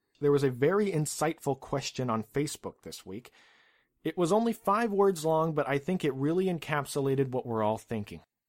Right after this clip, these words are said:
This guy must have been referring to the very end of last episode, where I talked about Zeno's way of describing Stoic epistemology with his hand being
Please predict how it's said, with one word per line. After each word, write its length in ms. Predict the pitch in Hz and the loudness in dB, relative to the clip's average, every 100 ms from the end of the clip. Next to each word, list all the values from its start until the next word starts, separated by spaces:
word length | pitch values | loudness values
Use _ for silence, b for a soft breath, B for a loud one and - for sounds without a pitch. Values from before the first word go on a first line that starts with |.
| _ - | _ -4
This 160 | 156 | -2
guy 200 | 180 202 | 2 4
must 240 | 190 180 - | 4 2 2
have 80 | |
been 140 | 170 160 | 2 2
referring 420 | 147 143 147 151 | 2 4 4 2
to 120 | 156 | 0
the 100 | 131 | -2
very 400 | 117 127 156 156 | 0 0 0 0
end 220 | 135 135 | -2 0
of 120 | 123 107 | 0 2
last 380 | 117 123 - | 2 2 -2
episode, 560 | 113 107 - 110 104 101 - | -4 -4 -6 -4 -4 -6 -6
where 240 | 127 135 | -2 0
I 80 | 123 | -2
talked 360 | - 175 190 180 | -2 -2 0 2
about 320 | 160 156 143 | 2 2 0
Zeno's 520 | 110 160 180 175 135 | -2 0 2 0 -2
way 240 | 120 143 139 | -2 0 0
of 140 | 131 | 0
describing 680 | 123 - - 123 127 123 120 | -4 -4 -2 0 0 -2 -4
Stoic 420 | - 127 131 131 | -4 -2 -2 -2
epistemology 800 | 117 - - 113 110 110 101 104 | -6 -6 -4 -2 0 -2 -2 -6
with 180 | 107 113 | -6 -6
his 160 | 107 | -8
hand 340 | - 120 117 117 | -4 -4 -4 -4
being 260 | 113 110 | -4 -6